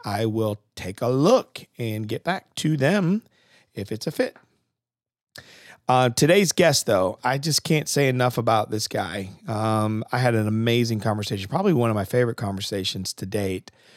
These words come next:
just because of the amount of wisdom, um, that's in this, uh, gentleman. And, um,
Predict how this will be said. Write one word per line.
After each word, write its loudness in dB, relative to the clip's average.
just 2
because 2
of 0
the 4
amount 2
of 2
wisdom, 2
um, -2
that's -4
in -2
this, -2
uh, -2
gentleman. -2
And, -2
um, -4